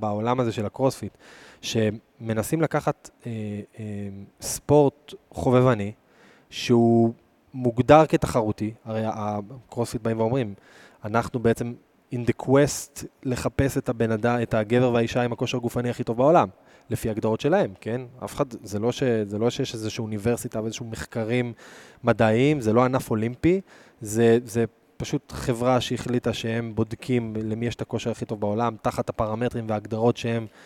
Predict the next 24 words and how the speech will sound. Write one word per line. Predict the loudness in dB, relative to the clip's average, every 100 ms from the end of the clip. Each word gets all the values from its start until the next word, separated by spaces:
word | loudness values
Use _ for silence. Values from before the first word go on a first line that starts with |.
| -20 -18 -8
עשו | 0 6
לעצמם, | 6 6 2 0 0 -2 -14 -20 _ -18
ולא | -10 0 4 6 4 0 _ _ _ _ _ _ _ _ _ _ _ _ _ 2 8 10
צריך, | 8 4 2 2
אני, | 0 2 2
שוב, | 2 0 0 -2 -8 -16 -20 -20 -8
טוען | 2 2 2
שלא | 0 2 2
צריך | 0 -2
להכניס | -2 -2 -2 -2
את | -2
זה | -4 -6 _ _ _ -6
לתוך | 2 2 0
סטאפ | 2 4 6 2 2 -8 -16 _ _ _
חובבני, | -8 2 4 6 4 4 4 4 2 -4 _ _ _ _
כן? | -2 0 0
של, | -2 -4 -4
של | -4 -2 -4 -8 -6
אנשי, | -6 -4 -2 0 -2
אנשי | -4 0 4
היום-יום, | 6 4 4 4 2 2
של, | -4 -2 -2
אה, | -4
שולה | -6 0 2 2